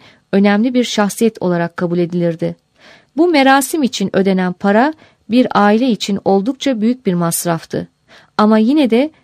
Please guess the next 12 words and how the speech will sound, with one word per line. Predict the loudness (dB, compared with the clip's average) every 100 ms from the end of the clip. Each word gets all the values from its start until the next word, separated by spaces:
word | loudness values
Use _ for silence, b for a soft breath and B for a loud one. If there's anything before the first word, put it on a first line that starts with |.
| _ -2
bu | 0
tören | 2 2 2 2
olmadan | 4 4 2 -2 -2
kızlarını | -4 -2 0 0 0
evlendirmek | -2 0 0 -2 -2 -2 -2 -2
mümkün | -2 -2 0
olmadığından | 2 0 0 -2 0 0 0 b b b _
iyi | 0 2
bir | 2
yatırım | 2 0 2 2
olarak | 2 2 0 -2
görülürdü. | -2 -2 -2 -4 -6